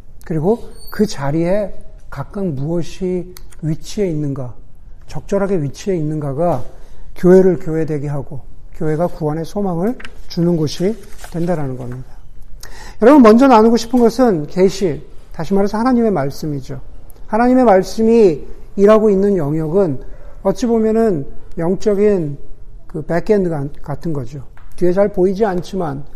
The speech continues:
드러나지 않지만, 그러나 뒤에서 무엇인가 월킹하고 있는 거죠. 교회의 존재 가치는, 교회의 존재 가치는 교회로 발길을 향하는 모든 이들에게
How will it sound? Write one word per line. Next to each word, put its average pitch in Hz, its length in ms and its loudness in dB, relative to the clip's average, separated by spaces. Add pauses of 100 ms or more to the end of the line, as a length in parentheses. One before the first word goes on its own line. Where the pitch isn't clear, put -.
(240)
드러나지 196 460 2
않지만, 165 720 -2 (300)
그러나 170 540 -2 (340)
뒤에서 202 360 2
무엇인가 160 840 -2 (320)
월킹하고 160 680 -2
있는 131 220 -4
거죠. 131 380 -8 (1080)
교회의 247 300 10
존재 254 220 6
가치는, 247 760 4 (340)
교회의 247 340 8
존재 214 280 8
가치는 214 540 2 (640)
교회로 254 460 10
발길을 220 500 6
향하는 226 540 4 (720)
모든 226 360 6
이들에게 180 760 2